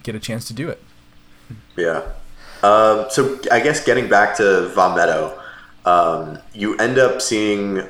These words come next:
Speaker 2: Revali, who is, like, the ancient hero of the, the Rito people. Um, and they help, they guide you through the, the Vah Medoh, uh, experience, trying to, trying to get everything back to where it should be. Vah Medoh,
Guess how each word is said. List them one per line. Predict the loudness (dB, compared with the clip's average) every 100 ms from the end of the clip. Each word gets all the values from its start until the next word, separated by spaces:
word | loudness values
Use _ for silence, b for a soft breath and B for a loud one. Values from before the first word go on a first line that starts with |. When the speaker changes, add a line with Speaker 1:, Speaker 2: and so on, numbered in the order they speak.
| -16 -20 -10
Speaker 2:
Revali, | -2 0 4 4 4 0 -4
who | -2 0
is, | 0 0
like, | -2 -2
the | -4 -4
ancient | -6 -4 -6
hero | -4 0 2 2 2 0
of | -2 -2
the, | -2 0 -2 -4
the | -4
Rito | -4 -4 -4 -4
people. | -8 -6 -4 -6 B B B B -4
Um, | 2 4 4 2 -2 -8 -16 -8
and | -4 -2 0 -2 -6 -10 -12 -6
they | -2 0
help, | 0 -2 -2
they | -2 0
guide | 2 2 2 -2
you | -6
through | -6 -4 -2 -2
the, | -6 -6 -6 -6 -8 -18 _ -10
the |
Vah | -2 2 2 2
Medoh, | 0 0 0 -2 -4
uh, | -2 -2 -2
experience, | -6 -6 -2 0 0 -2 -4
trying | -2 0 2
to, | 0 -2
trying | -2 -2
to | 0
get | 0 0 0
everything | -2 -2 -4 -4
back | -2 -4 -4
to |
where | -2 -2
it | -2
should | -4 -2
be. | -2 -4 B B
Vah | 0 2 2
Medoh, | 2 4 2